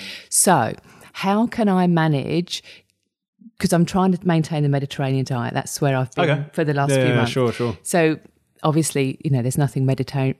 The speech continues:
Speaker 1: Mediterranean about, um, Christmas pudding.
Speaker 2: Yeah, yeah, yeah.
Speaker 1: How can we, how can we manage our nutrition and not kind of miss out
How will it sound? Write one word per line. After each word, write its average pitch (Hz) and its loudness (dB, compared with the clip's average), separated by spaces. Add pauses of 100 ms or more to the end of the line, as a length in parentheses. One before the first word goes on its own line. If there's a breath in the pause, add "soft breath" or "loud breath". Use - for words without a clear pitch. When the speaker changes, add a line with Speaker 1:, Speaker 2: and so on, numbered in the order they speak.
(280)
Speaker 1:
Mediterranean 139 4
about, 131 0 (240)
um, 123 0 (340)
Christmas 139 2
pudding. 143 0
Speaker 2:
Yeah, 113 4
yeah, 101 4
yeah. 101 0 (1000)
Speaker 1:
How 233 2
can 311 0
we, 262 2 (100)
how 240 2
can 294 -2
we 262 4
manage 180 4
our 135 2
nutrition 139 0
and 143 4
not 160 2
kind 156 2
of 135 -2
miss 156 2
out 131 -2